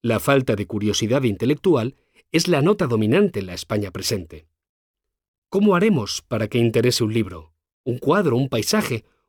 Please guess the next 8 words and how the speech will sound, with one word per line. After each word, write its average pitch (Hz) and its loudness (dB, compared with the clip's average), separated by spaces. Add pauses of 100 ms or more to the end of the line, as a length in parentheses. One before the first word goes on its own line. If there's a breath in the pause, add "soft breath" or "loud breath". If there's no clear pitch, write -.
(120)
una 185 6
doctrina 151 0
estética, 135 -2 (520)
una 220 4
manifestación 156 0
nueva 147 4
del 107 -2
pensamiento? 107 -2